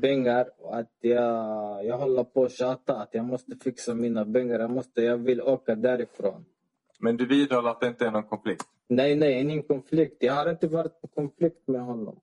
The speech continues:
Speaker 2: Nej. Nej, jag läser bara det som står. Ehm, så hoppar jag till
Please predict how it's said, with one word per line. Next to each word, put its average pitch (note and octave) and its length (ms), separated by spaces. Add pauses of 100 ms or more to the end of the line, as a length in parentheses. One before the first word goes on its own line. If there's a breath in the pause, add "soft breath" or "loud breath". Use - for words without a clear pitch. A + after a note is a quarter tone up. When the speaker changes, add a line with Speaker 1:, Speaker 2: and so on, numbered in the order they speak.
(180)
Speaker 2:
Nej. B2 340 (800)
Nej, A#2 140
jag B2+ 120
läser F3 300
bara D#3+ 160
det D#3 180
som D3+ 100
står. F#2 320 (240)
Ehm, B2+ 440 (420)
så D#3 120
hoppar E3+ 220
jag D3+ 120
till D3+ 100